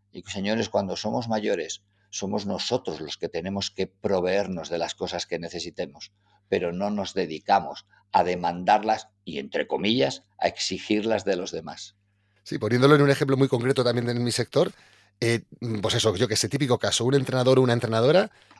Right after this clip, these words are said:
Speaker 2: que se queja porque considera que el salario que recibe por cada clase es muy poco para lo que merece, ¿vale? Para la calidad que da.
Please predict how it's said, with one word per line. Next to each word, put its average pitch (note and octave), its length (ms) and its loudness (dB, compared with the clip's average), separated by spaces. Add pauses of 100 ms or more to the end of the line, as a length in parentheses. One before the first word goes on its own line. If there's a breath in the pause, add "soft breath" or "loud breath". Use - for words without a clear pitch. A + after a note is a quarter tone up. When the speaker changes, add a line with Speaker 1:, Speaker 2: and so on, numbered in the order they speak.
(120)
Speaker 2:
que B2+ 140 2
se A#2 160 2
queja D#3 300 2
porque B2 200 4
considera A#2+ 460 4
que G#2+ 180 2
el G#2 120 -2
salario B2 460 4
que C3 100 2
recibe B2 340 2
por A2+ 200 4
cada A2 200 0
clase D#3+ 440 4
es B2+ 380 6
muy A#2+ 680 4
poco D3 320 2
para B2 160 4
lo G#2+ 100 2
que G2 140 -4
merece, G2+ 540 -4
¿vale? A2+ 360 2
Para G#2+ 180 4
la G#2 60 4
calidad G2+ 320 0
que F#2+ 120 -4
da. - 160 -16